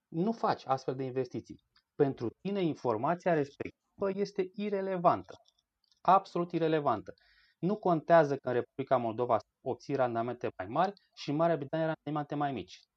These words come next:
Contează ce randamente se pot obține în România, mai exact ce randamente se pot obține la tine, sau în orașul în care faci investiții sau în orașele în care faci investiții și, și mai exact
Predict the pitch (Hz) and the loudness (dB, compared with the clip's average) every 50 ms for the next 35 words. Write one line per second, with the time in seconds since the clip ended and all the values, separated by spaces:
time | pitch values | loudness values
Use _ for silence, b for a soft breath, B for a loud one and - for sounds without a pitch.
0 | _ _ _ - 139 127 123 - 170 180 175 180 - - - 165 170 170 160 156 | _ _ _ -4 -2 -2 0 0 0 0 0 -2 -6 -6 -4 0 0 2 0 0
1 | - 131 139 147 143 - 139 127 - 117 - - 131 123 - 123 120 - - 127 | 0 -2 -2 -2 -4 -4 -6 -4 -4 -6 -6 -6 -8 -6 -6 -6 -6 -6 -8 -6
2 | 123 120 - - - 131 139 135 117 113 _ _ - 120 117 104 101 95 95 104 | -6 -6 -8 -8 -6 -6 -4 -4 -6 -8 _ _ -6 -4 -4 -4 -4 -6 -8 -4
3 | 127 156 180 180 B B B B B B - 120 147 170 175 151 139 131 147 160 | -4 -2 -4 -4 B B B B B B 2 4 6 6 6 6 2 2 2 2
4 | - - - _ - - 120 123 139 139 127 123 120 131 131 131 131 117 - _ | 2 2 -2 _ -6 -2 0 2 2 2 0 0 -2 -2 -2 -4 -4 -6 -6 _
5 | - - 120 113 - 117 104 - - 131 123 113 110 104 - - 135 131 127 117 | -8 -6 -6 -4 -2 -4 -4 -4 -6 -6 -2 0 0 0 0 -2 -4 -4 -4 -4
6 | 117 b b b b b b b - 123 - - - - 139 139 131 120 120 135 | -6 b b b b b b b -6 -2 2 4 4 4 4 2 2 4 6 6
7 | 151 151 - _ - 120 - 120 110 107 98 - - 139 143 - - - 123 117 | 6 4 2 _ -8 -2 0 0 0 0 2 4 4 6 6 4 2 -4 -6 -4
8 | 110 104 98 - 127 113 - 117 117 113 107 127 160 160 - 151 139 123 - 113 | -4 -4 -4 -4 -6 -2 -2 -2 0 0 0 0 0 0 -2 -4 -6 -4 -2 -4
9 | 104 98 - 131 131 127 - 135 117 113 95 87 - - 117 117 - - 196 185 | -4 -2 -2 -2 -2 -2 -4 -6 -6 -6 -6 -6 -8 -10 -12 -12 -10 -10 -12 -12
10 | b b b b b b b - - - 147 123 - - 202 202 202 190 160 131 | b b b b b b b -14 -8 -6 -6 -6 -6 -6 -6 -4 0 0 0 0
11 | 113 107 120 160 180 196 202 | 0 -2 -2 0 0 0 0